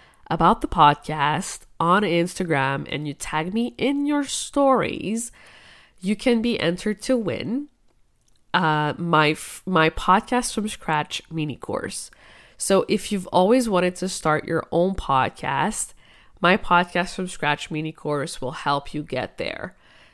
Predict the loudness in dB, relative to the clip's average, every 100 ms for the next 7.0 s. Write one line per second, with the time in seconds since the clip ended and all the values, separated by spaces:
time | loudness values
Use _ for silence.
0 | _ -2 0 2 2 2 2 4 4 2
1 | -2 2 4 4 0 0 2 2 0 -2
2 | 0 -2 -6 -10 -4 -2 -2 -4 0 2
3 | 2 0 -6 -4 -8 -8 -8 0 2 2
4 | -2 -8 -8 -6 -6 -6 -4 -4 -4 -4
5 | -4 -2 -2 -2 0 0 -2 2 4 2
6 | -2 -2 0 0 -2 -4 -2 0 0